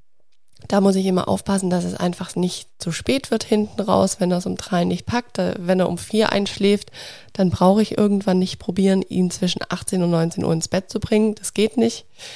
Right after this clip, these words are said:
Ähm, manchmal gucke ich, dass ich ihn da noch wach halt, aber das ist einfach ganz verschieden,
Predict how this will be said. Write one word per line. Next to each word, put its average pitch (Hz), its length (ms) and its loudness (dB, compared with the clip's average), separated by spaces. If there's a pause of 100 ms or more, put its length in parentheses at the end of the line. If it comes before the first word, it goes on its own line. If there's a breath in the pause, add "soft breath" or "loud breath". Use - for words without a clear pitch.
(500 loud breath)
Ähm, 185 540 4
manchmal 208 920 2
gucke 226 300 -4
ich, 214 120 -4
dass 190 220 -4
ich 202 140 -8
ihn 196 160 -2
da 185 160 0
noch 185 280 -2 (560 loud breath)
wach 226 360 2
halt, 247 340 2
aber 185 220 4
das 175 180 0
ist - 100 -8
einfach - 440 -4
ganz 165 240 -2
verschieden, 170 580 -6